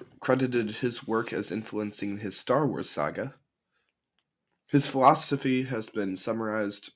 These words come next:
by his own often repeated phrase, "Follow your bliss." Um,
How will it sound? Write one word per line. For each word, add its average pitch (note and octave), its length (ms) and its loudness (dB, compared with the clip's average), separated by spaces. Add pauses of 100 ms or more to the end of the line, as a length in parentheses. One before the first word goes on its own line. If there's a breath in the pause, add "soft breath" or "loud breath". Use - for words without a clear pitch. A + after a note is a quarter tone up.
by F#2+ 360 0 (460 loud breath)
his B2+ 260 0
own C#3 320 6
often G2+ 340 0
repeated F2+ 440 -8
phrase, G#2+ 480 -2
"Follow F#2+ 340 0
your E2+ 160 -2
bliss." G#2+ 600 0 (1300)
Um, A2 480 -4